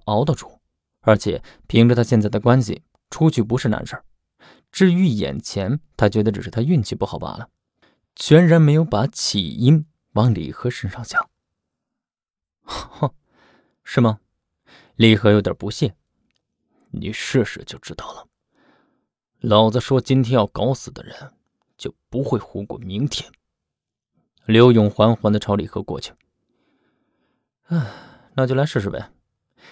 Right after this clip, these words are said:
李和点着一根烟，悠哉悠哉地看着他。刘勇看到李和的烟，眼前一亮。从进来后，他们这些人身上总共那么半包烟，在寂寞中已经消耗干净了。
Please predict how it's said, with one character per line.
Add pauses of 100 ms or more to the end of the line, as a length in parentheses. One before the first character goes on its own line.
(120)
李
和
点
着
一
根
烟， (380)
悠
哉
悠
哉
地
看
着
他。 (1400)
刘
勇
看
到
李
和
的
烟， (480)
眼
前
一
亮。 (460)
从
进
来
后， (160)
他
们
这
些
人
身
上
总
共
那
么
半
包
烟， (400)
在
寂
寞
中
已
经
消
耗
干
净
了。